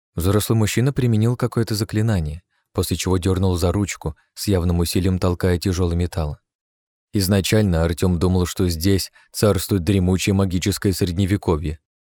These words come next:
Но сейчас точка зрения поменялась кардинально. Эти разумные развивали свои технологии в довольно необычном направлении.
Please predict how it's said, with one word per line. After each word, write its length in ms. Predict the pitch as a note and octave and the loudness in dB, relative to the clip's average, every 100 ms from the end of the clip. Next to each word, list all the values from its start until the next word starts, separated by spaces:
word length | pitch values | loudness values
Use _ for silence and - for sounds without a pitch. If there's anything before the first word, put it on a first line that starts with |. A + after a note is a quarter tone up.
| _ _ - | _ _ -2
Но 140 | F2 | 0
сейчас 320 | G#3 C3+ E3+ | 0 0 0
точка 300 | - E3+ - | 0 -2 0
зрения 340 | B2+ G2+ G#2+ C3+ | 0 2 2 2
поменялась 580 | D3+ C3+ F#2 F#2 A2 - | 0 2 2 2 0 -2
кардинально. 840 | - F#2+ E2+ A2+ F#2+ D#2 D#2+ F2+ _ _ _ _ _ - | 0 0 2 0 0 -2 -4 -10 _ _ _ _ _ -2
Эти 260 | F2+ - | 0 2
разумные 560 | A2+ A#2+ G2+ B2 A2 F2+ | 4 4 2 2 2 2
развивали 500 | F#2 F2+ G#2 A2+ A2 | 2 2 2 2 2
свои 260 | - G#2 G2 | 0 2 2
технологии 640 | G2+ G2+ G2 G#2+ A#2 F#2 | 0 0 0 2 0 0
в 100 | D#2+ | 0
довольно 340 | E2 F2+ G2 | 0 2 2
необычном 600 | F#2+ F#2+ G2+ A2 - E2+ | 2 2 0 -2 -2 -2
направлении. 720 | E2 D#2 F2 E2 D2+ D2 E2+ | -2 0 0 0 -2 -4 -8